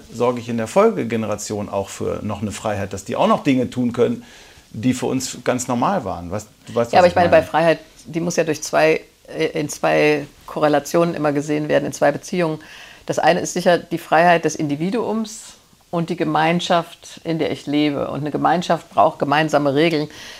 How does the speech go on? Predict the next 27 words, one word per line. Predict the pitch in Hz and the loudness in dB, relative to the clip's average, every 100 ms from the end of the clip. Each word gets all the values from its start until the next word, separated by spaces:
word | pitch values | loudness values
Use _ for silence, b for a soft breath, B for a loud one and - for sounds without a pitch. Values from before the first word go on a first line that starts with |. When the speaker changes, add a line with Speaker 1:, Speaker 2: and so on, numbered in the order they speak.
| - | -8
Speaker 2:
Das | 156 | 0
ist | |
ja | 165 | 0
in | 156 | 2
den | |
U | 156 | 2
S | 151 - | 2 4
A | 170 | 4
auch | 156 | 4
ganz | 151 147 | 0 -2
interessant. | - - - 160 156 | -4 -8 -2 -2 -2
Ich | - | 0
weiß, | 151 | 0
ich | 151 | 2
hatte | 165 | 0
da | 156 | 0
mal | |
eine | 151 151 | 0 -4
Diskussion | 151 - 156 151 165 | -6 -6 -2 -2 -2
drum, | 165 165 | -2 0
dass | 156 147 - | -2 -4 -4
eine | - 147 | 0 0
Familie, | 143 151 156 208 254 | 0 -2 0 0 0
die | 220 175 | 0 -2
hier | 170 170 | 0 -2
in | |
Deutschland | 147 160 196 - 185 196 | 0 0 0 0 0 -2